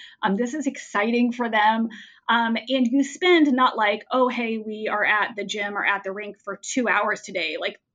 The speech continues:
they're there, they live <laughs> in these rinks and, uh, it, um, coliseums and armories and where they're playing sometimes when they're booked for a month out at a place. So they, you're literally spending, like,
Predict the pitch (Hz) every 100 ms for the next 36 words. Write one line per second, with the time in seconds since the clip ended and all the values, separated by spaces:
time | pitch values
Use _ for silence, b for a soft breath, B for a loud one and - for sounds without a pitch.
0 | - 294 294 269 285 262 254 - 185 214
1 | 311 269 285 320 196 185 - 277 277 277
2 | 233 240 202 202 294 254 233 - - 220
3 | 214 208 - 226 208 196 226 - _ 208
4 | 180 175 175 - _ - 277 247 233 269
5 | 220 196 208 170 254 220 202 208 196 233
6 | 220 202 - 233 240 - 196 190 196 196
7 | - 208 190 190 190 B B _ 196 254
8 | - - 196 196 196 190 240 247 185 -
9 | - 240 262 - 240 233 285 285 247 214
10 | - 247 226 196 190 185 180